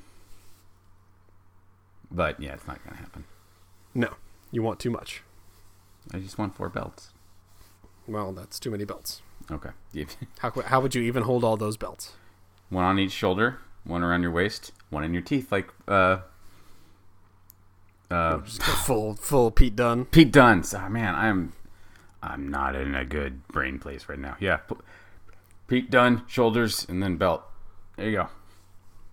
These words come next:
Speaker 1: Four belts. Becky, four belts.
Speaker 2: I, I like the look. It's just wa-, weighed down with hardware, and,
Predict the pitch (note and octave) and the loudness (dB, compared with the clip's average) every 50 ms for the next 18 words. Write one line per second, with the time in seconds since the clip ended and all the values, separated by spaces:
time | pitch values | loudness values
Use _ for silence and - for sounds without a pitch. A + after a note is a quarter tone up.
0 | - - - - A2 G2+ E2+ F#2+ F2 D#2+ - - - F#2+ - - D#2+ - G2+ G2 | -18 -12 -4 0 0 4 6 4 4 4 0 -4 -4 -4 -4 -4 -8 -2 -2 0
1 | D#2+ D2+ E2 D2+ - - - - - - - - - - - - - - - - | 2 2 0 -2 -2 -8 -14 -16 -16 -20 -20 -20 -20 -20 -20 -20 -20 -20 -20 -20
2 | - - - - - - - - A#2 A#2+ - B2+ B2+ A#2+ A#2+ C3 C#3 - - A#2+ | -20 -20 -20 -20 -14 -10 -4 -2 0 2 4 4 6 8 6 6 6 4 -2 -4
3 | G#2+ G#2 A2 A#2 D#3 - - - - - - - A2+ G#2+ - - A#2+ G2+ - - | -2 2 2 2 2 2 0 -8 -16 -16 -10 -8 -8 -6 -6 -6 -6 -8 -8 -10
4 | - - A2+ A2 G#2+ G#2 A2 G#2+ A2 G#2 G2+ A2+ A2 A2 G#2 G2 A2 A2 A2 A2+ | -14 -16 -14 -10 -4 -2 -2 -2 -2 -4 -4 -4 -4 -4 -4 0 0 2 2 2
5 | A2+ G#2+ G2 - - A2 A2 A2 A2 A#2+ B2 C3 C#3 D3+ E3 E3+ F3 - G#2+ G#2+ | 0 0 -2 0 0 0 0 0 0 0 2 2 2 0 0 -2 -6 -8 -6 -6
6 | G2+ G2+ F#2+ F#2 F#2 | -6 -6 -6 -8 -10